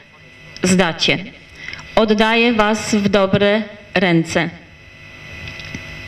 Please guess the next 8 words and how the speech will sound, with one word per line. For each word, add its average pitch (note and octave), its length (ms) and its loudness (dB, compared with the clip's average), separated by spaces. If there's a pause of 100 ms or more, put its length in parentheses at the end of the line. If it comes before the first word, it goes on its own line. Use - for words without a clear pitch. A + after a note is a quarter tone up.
(2000)
Jedno D4 560 6
życzenie, F3+ 600 4 (1200)
dziewczyny G#3 640 2
i G3+ 240 0
chłopcy F#3+ 600 2
z F3+ 80 0
trzeciej F3+ 540 2
A. D#3+ 140 0